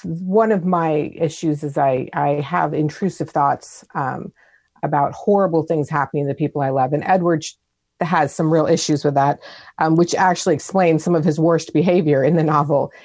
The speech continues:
is just that, you know, sense that, of impending doom.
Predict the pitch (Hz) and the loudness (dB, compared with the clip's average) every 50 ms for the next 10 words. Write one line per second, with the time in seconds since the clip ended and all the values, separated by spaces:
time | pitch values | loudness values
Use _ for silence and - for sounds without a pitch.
0 | - - _ - - 165 151 143 143 - 185 170 165 165 - - - 160 151 151 | -20 -14 _ 0 2 2 2 0 -2 0 2 2 2 0 -2 -2 0 0 2 0
1 | 147 147 - - - _ _ _ _ _ _ _ _ _ - 170 156 151 151 147 | -2 -4 -6 -12 -20 _ _ _ _ _ _ _ _ _ 0 0 2 2 2 2
2 | 151 160 - - - - - 185 185 180 175 - - - 156 - - 151 151 160 | 2 0 -2 -8 -6 -2 0 2 2 2 0 0 0 0 0 2 2 2 2 2
3 | 147 143 - - 180 170 165 160 156 143 139 147 143 151 151 147 143 139 131 131 | 0 0 -2 -2 0 2 2 2 2 2 2 2 2 2 2 2 0 -2 -4 -6